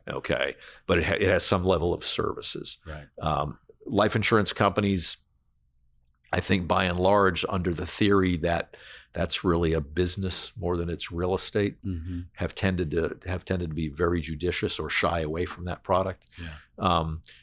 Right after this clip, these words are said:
Speaker 2: banks have done over the years a fair amount of senior stuff, as we said at the beginning, though banks, banks are not doing a whole ton of business right now. I, I, I think, I think seniors right now is challenging.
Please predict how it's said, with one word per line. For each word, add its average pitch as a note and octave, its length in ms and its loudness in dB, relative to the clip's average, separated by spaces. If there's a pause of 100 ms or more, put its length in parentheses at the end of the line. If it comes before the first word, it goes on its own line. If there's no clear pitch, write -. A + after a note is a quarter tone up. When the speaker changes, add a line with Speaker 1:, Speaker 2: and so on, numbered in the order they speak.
(180)
Speaker 2:
banks F#2+ 640 0
have G2 220 2
done F#2 260 2
over F2+ 220 2
the D#2+ 100 0
years F2 300 0
a E2+ 40 -4
fair F2+ 220 -4
amount E2+ 220 -2
of D2+ 80 -6
senior F#2 340 -4
stuff, F2 400 0
as - 180 -6
we D2+ 120 -2
said E2 260 -2
at D#2 80 -8
the D2 60 -8
beginning, F#2 420 -4 (340)
though D#2+ 200 -2
banks, D#2+ 520 -6 (220)
banks F2 320 -2
are E2 80 0
not D#2+ 300 -4
doing F2 260 -4
a E2+ 40 -4
whole E2 180 -6
ton E2+ 200 -4
of D#2+ 60 -6
business F2 380 -6
right E2+ 180 0
now. F#2+ 240 -4 (400)
I, - 80 0 (100)
I, F2+ 300 0
I F2 40 -6
think, A2 260 -2
I F2+ 100 -2
think G2+ 320 -4
seniors G#2+ 540 0
right E2+ 140 4
now F#2 200 2
is - 80 -2
challenging. E2 480 -4